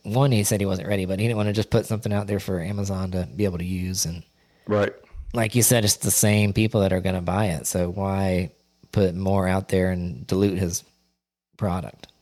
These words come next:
Speaker 2: Yeah, it's just like in business, right? Like, if you have one customer buying product and then selling it to, you know, somebody, and then you have another customer that is trying to steal that business, like,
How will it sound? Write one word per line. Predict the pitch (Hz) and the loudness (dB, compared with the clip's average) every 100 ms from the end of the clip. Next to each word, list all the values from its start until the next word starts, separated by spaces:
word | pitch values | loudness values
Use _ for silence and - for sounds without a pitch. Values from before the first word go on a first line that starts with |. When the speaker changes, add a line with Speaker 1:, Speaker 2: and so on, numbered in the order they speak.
| - | -2
Speaker 2:
Yeah, | 147 170 | 2 4
it's | 220 | 4
just | 185 170 | 2 2
like | 202 135 | 2 4
in | 110 | 2
business, | 101 123 107 98 - | 4 2 2 0 0
right? | 104 117 | 2 2
Like, | 104 104 | 2 -2
if | 95 | -2
you | 117 123 | 2 4
have | 110 98 | 4 2
one | 95 104 110 | 2 2 2
customer | 113 104 - 110 104 | 2 0 2 2 2
buying | 98 98 98 101 95 - - - - _ _ | 4 2 2 0 -2 -6 -20 -20 -20 _ _
product | - 107 107 101 95 107 | 0 4 4 4 2 0
and | 101 | 2
then | 101 98 95 92 90 - _ | 2 2 2 0 -4 -10 _
selling | - 110 104 101 | -2 2 4 4
it | 92 - - | 0 -4 -8
to, | - 101 98 98 98 90 85 - _ _ _ _ _ | 0 4 4 4 2 0 -4 -8 _ _ _ _ _
you | 98 | -4
know, | 92 87 82 - | 0 0 -2 -4
somebody, | - 95 90 92 90 90 | -4 0 2 2 2 0
and | 90 | 0
then | 90 90 101 | -2 -2 -2
you | 101 | 0
have | 90 | 0
another | 98 107 101 | 2 2 2
customer | - 95 - 98 95 | 0 -2 -2 -2 -2
that | 92 92 - - - - - _ | 0 0 -2 -12 -20 -20 -20 _
is | 104 - | -2 2
trying | 117 104 | 2 2
to | |
steal | 92 - 151 | 2 2 4
that | 135 98 95 | 4 4 4
business, | 98 92 113 - - | 2 2 0 0 0
like, | 104 101 - | -2 -2 -4